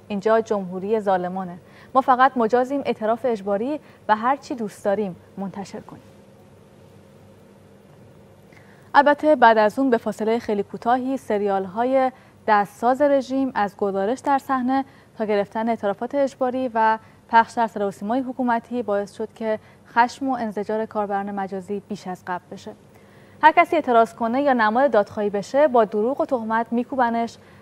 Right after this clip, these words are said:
و توی، و توی سیرک رسانه میچرخوننش و با تهدید ازش اعتراف اجباری می‌گیرن.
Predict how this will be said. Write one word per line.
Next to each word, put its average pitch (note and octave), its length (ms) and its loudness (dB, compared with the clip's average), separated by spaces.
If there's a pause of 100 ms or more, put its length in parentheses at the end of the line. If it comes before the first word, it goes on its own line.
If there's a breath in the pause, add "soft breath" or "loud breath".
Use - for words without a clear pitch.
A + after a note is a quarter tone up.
و G#3 80 0
توی، C4+ 320 -12
و G#3 100 2
توی D4+ 340 -4
سیرک D4+ 360 -6
رسانه A#3 500 0
میچرخوننش F3+ 840 -8
و G3 80 4
با G3+ 100 4
تهدید G3 500 -6 (360 loud breath)
ازش G#3+ 380 0
اعتراف G3 480 -4
اجباری G3 360 -4
می‌گیرن. F#3 320 -14